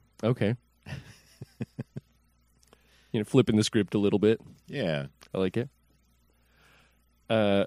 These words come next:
Speaker 1: over at Image, we had a couple of spicy releases that I wanted to shout out. Um, we had Middle West number nine. We're getting, I think we're probably a good halfway through the second story arc.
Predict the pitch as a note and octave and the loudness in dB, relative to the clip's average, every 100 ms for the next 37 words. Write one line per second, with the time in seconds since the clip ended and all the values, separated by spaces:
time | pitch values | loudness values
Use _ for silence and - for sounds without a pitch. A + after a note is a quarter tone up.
0 | - B2 G#2+ G#2 A2 C3 A2+ A2 B2+ G#2+ | 6 8 8 4 4 4 4 4 2 2
1 | G#2+ G2 - G#2 G2+ F#2 F#2 G2 - G#2+ | 4 0 0 0 2 2 0 -2 0 2
2 | G2 G#2+ G2 G2 F#2 F2+ G2+ F#2 G#2 F2+ | 2 2 2 4 2 0 -4 -4 -2 -2
3 | F2 F2+ F2 E2+ - G2 F#2 F#2+ - _ | 0 -2 -4 -6 -4 -4 -2 -4 -8 _
4 | _ _ - _ - G2 F2+ E2+ D#2+ E2 | _ _ -20 _ -6 0 0 0 -4 -8
5 | _ _ _ _ - A#2+ A#2 G2 A2 A#2 | _ _ _ _ 2 4 4 4 6 6
6 | A2 G#2 G#2 - - _ - G#2+ G2 F#2 | 8 6 4 0 -14 _ 0 2 2 0
7 | F#2+ G#2 G2 F2+ F#2+ C3 - _ _ _ | 0 2 2 0 0 0 -4 _ _ _
8 | _ _ G2+ F#2+ F2+ F#2 F2+ G#2+ G2 F2+ | _ _ -2 -2 0 -2 0 -4 -4 -2
9 | A2 A2+ F2 F2 - G2 F#2+ F#2+ F2 G2+ | 2 2 0 -4 -8 -6 -2 -2 -2 -4
10 | - F#2 - G2 F2 F2+ E2+ E2+ F#2+ E2+ | -4 -4 -4 -4 -4 -4 -6 -6 -4 -2
11 | D#2+ E2 - | -2 -4 -8